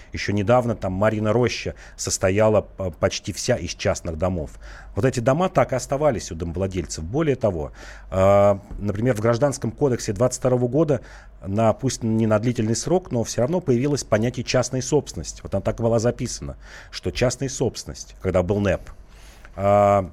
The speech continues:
в сорок восьмом году появляется, оно и до этого существовало, но просто уже оговаривается с какими-то юридическими уже подробностями,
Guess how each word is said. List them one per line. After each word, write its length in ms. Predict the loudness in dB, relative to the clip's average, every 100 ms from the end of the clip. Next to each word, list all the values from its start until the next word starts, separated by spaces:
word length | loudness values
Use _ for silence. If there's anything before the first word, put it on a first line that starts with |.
| -12
в 120 | -10 0
сорок 260 | 0 2
восьмом 300 | 0 0 0
году 240 | 2 2 0
появляется, 760 | 0 2 2 2 0 -2 -2 -8 -12 -2
оно 200 | 2 4
и 40 |
до 60 | 4
этого 280 | 2 -2
существовало, 580 | -4 -8 0 2 4 2
но 100 | -2
просто 260 | -6 -4 -2
уже 280 | 0 0 0 -12 -12
оговаривается 1000 | -4 2 4 4 4 4 2 0 2 2 2
с 80 |
какими-то 420 | -6 -6 -4 -2 -2
юридическими 680 | 0 0 -2 -4 -6 -2
уже 180 | 0 0
подробностями, 720 | 0 0 0 -2 -4 -2 -4